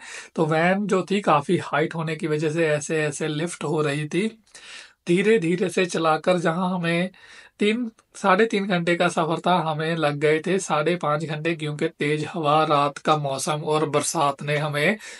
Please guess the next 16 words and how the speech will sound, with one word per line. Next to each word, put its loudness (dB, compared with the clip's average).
काफ़ी 2
रोकने 0
की -2
कोशिश -4
की, -4
लेकिन -4
फिर -6
भी -2
हमने 0
धीरे 0
धीरे -2
सेफ्टी -4
से -2
वैन 2
चलाकर 2
अपने -2